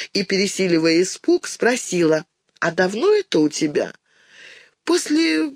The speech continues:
пожара, дурёшка», сердито обругала её Динка. Девочка снова отодвинулась на край парты и замолчала.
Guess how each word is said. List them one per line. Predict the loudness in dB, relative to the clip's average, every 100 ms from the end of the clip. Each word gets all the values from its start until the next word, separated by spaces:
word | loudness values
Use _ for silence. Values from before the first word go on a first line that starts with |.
| 0
пожара, | 0 4 4 4 2
дурёшка», | 0 2 4 4 2 -2 -4 -6 -8 -12 -10
сердито | -4 0 0 2 0 2 2 0 -6
обругала | 0 2 4 4 4 4
её | 2 2 2
Динка. | 2 0 -2 0 -2 -2 -4 _ _ _ _ _
Девочка | 0 2 2 0 -2
снова | -2 0 2 4
отодвинулась | 2 2 -2 -2 2 4 2 0 -8 -10 -2
на | 0
край | 2 4 4
парты | 2 2 0 0 -2 -2 -4 -4
и | -2
замолчала. | 0 0 0 -2 -2 0 0 0 -6